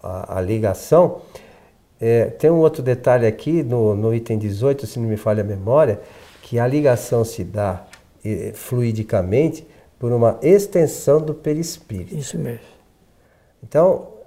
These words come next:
Speaker 1: é, as pessoas não... Não
Speaker 2: Não percebem esse detalhe.
Speaker 1: né, esse detalhe, que é o próprio perispírito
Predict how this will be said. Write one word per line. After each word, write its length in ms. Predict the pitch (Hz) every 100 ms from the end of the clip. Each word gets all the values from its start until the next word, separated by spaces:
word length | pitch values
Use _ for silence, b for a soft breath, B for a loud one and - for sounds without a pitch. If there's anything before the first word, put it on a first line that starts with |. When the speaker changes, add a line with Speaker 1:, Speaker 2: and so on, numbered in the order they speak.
| -
Speaker 1:
é, 600 | 113 110 110 104 90 - _ _
as 80 | -
pessoas 400 | - - 185 170
não... 320 | 170 175 143
Não 500 | 131 139 127 110 101
Speaker 2:
Não 60 | 117
percebem 480 | 160 170 - 185 180
esse 200 | 185 202
detalhe. 400 | 180 175 131 127
Speaker 1:
né, 140 | 156
esse 220 | 160 156
detalhe, 520 | 160 185 180 165 160 131
que 120 | -
é 60 |
o 40 | 135
próprio 440 | 135 160 214 -
perispírito 1400 | 185 - 170 170 147 - - _ 170 214 247 240 - 240